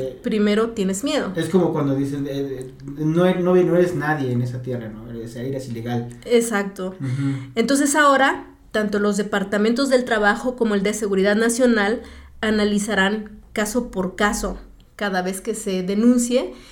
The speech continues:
Speaker 1: y no los van a poder deportar. Al
Speaker 2: Wow.
Speaker 1: contrario, les tienen que dar, como habíamos dicho, un seguro social.
Speaker 2: Ujú.
Speaker 1: Y hasta ahora se sabe que una vez que, eh,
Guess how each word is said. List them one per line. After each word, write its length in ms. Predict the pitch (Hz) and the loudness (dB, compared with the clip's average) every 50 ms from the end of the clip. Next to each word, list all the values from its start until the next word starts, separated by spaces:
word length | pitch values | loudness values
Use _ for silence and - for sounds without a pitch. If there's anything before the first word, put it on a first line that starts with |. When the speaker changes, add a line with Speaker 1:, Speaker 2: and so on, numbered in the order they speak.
| - - - | -20 -10 -4
Speaker 1:
y 100 | - 233 214 | 0 2 2
no 120 | 214 214 | 4 2
los 160 | 208 208 202 208 | 2 0 0 -2
van 180 | 196 214 233 | -2 -2 -2
a 100 | 226 233 | -4 -6
poder 280 | - 196 190 190 180 175 | -4 -4 -4 -4 -4 -4
deportar. 640 | 175 175 - - - 185 - - - - - - _ - | -6 -10 -10 -10 -12 -12 -12 -12 -14 -14 -16 -20 _ -8
Al 100 | - 208 - | -6 -6 -4
Speaker 2:
Wow. 60 | - | -4
Speaker 1:
contrario, 540 | - 196 185 190 190 202 190 180 180 180 175 | -4 -2 -2 -2 -2 0 0 0 0 0 -2
les 120 | 180 185 | -4 -4
tienen 260 | - 226 208 202 208 208 | -4 -4 -2 -2 -2 -2
que 100 | - 214 | -2 -2
dar, 160 | 202 202 202 | -2 -2 -4
como 180 | - 208 190 | -4 -4 -4
habíamos 340 | 196 196 196 196 202 202 208 | -2 -2 -2 -2 -2 -2 -2
dicho, 360 | 233 277 285 277 277 285 277 269 | 0 0 0 0 0 -2 -2 -2
un 140 | 226 233 214 | -2 -4 -4
seguro 360 | - 233 202 190 202 202 202 202 | -4 -4 -4 -2 -2 -2 -4 -4
social. 580 | - 208 202 - - 240 214 220 247 285 - - | -6 -8 -8 -2 0 0 0 0 0 -4 -4 -6
Speaker 2:
Ujú. 340 | - 135 120 123 135 139 135 135 - - - - - - - - - - - - - - - - | -10 -10 -10 -8 -8 -10 -10 -10 -12 -14 -16 -18 -20 -20 -20 -20 -20 -20 -20 -20 -20 -20 -12 -4
Speaker 1:
Y 200 | - 254 254 254 | 0 4 4 6
hasta 300 | 247 247 240 - 294 277 | 6 4 4 4 6 8
ahora 240 | 269 277 277 294 | 8 8 6 4
se 120 | 294 320 320 | 2 0 0
sabe 520 | 311 - 349 311 277 240 233 226 233 226 - - - | 2 4 4 6 6 6 4 2 2 -2 -6 -6 0
que 60 | - | 4
una 200 | 233 240 240 240 | 6 6 6 6
vez 160 | 233 233 233 | 6 4 2
que, 320 | - - 254 247 - - - - - - - - - - - | 2 -2 -4 -4 -6 -12 -20 -20 -20 -20 -20 -20 -8 -2 0
eh, 480 | 240 208 202 190 190 185 180 180 175 | 2 2 2 2 2 2 2 0 -2